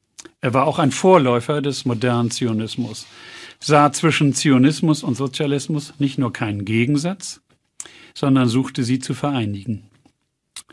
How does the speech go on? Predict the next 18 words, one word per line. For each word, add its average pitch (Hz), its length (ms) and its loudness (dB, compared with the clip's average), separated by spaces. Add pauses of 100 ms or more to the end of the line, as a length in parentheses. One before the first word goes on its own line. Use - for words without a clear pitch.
(840)
Sechs 233 280 -2
Jahre 151 260 4
vor 139 160 2
Marx 123 520 2
wurde 131 320 -2
er 123 100 -4
am 113 160 -4
einundzwanzigsten 120 1080 -4
Januar 120 460 -2
achtzehnhundertzwölf 127 1040 -4
in 117 200 -2
Bonn 123 260 -2
in 143 100 0
der 135 120 0
Judengasse 117 580 -4
geboren. 110 500 -12 (1500)
Sein 156 280 4
Geburtshaus 147 1200 0